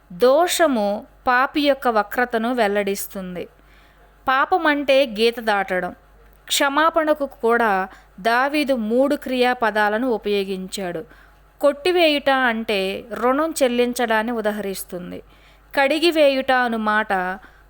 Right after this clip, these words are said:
పాపం ఒక వ్యక్తిని పూర్తిగా అపవిత్రం చేయడాన్ని సూచిస్తుంది. శుద్ధి చేయడం అంటే పాపిని ఒక పరిపూర్ణ స్వస్థత అవసరమైన కుష్ఠిరోగితో పోల్చడం.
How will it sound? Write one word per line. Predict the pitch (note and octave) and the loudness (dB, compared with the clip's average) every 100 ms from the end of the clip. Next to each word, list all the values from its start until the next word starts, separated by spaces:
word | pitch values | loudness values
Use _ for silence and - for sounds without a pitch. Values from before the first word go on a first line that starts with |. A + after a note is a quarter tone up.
| _ | _
పాపం | B3+ B3+ D4+ F4 D4+ | 2 2 2 0 0
ఒక | C#4 | -2
వ్యక్తిని | A3+ A3+ - C4+ | 0 -2 -2 -6
పూర్తిగా | C4+ B3 C4 - C4 C4 | -6 -4 -6 -4 0 0
అపవిత్రం | A#3 G#3 A3+ B3 A#3+ B3 A#3 A#3 | 0 -2 -2 -4 -4 -6 -4 -4
చేయడాన్ని | G#3 G#3 G#3 A#3 | -2 0 -2 -2
సూచిస్తుంది. | C4 A3 G#3+ G3 - - F3+ F3+ - _ _ - - - | -8 -10 -10 -10 -10 -12 -12 -12 -16 _ _ -20 -20 -8
శుద్ధి | - D4+ B3+ | -4 -2 -2
చేయడం | F4 E4 C#4+ C4+ A#3+ | 0 2 4 2 0
అంటే | A#3 A#3 G3 F#3 G3+ - - _ - | -2 -2 -4 -4 -6 -14 -20 _ -2
పాపిని | B3 C#4 D4+ D#4 D4 | 2 2 0 -2 0
ఒక | B3 B3 | 0 0
పరిపూర్ణ | A3+ A3+ B3 - C#4 C#4 C#4 | 0 0 0 2 2 4 -2
స్వస్థత | C4+ - A3 G#3+ - _ _ - C4 C4 G3 - - - - - | -4 -4 -4 -4 -14 _ _ -2 -2 0 -2 -4 -20 -20 -20 -4
అవసరమైన | F#3 A3+ B3+ C#4+ C4+ B3 A#3+ A#3+ G#3 F#3 F#3+ A3+ _ _ _ _ _ _ _ _ - | -2 -2 0 0 0 0 -2 -2 -2 -4 -6 -12 _ _ _ _ _ _ _ _ -8
కుష్ఠిరోగితో | C4+ - E4 D4 C4 A#3 A#3+ B3+ | -6 -2 -2 2 2 2 0 0
పోల్చడం. | C4 G#3 F#3 - F3+ | 0 -4 -6 -6 -10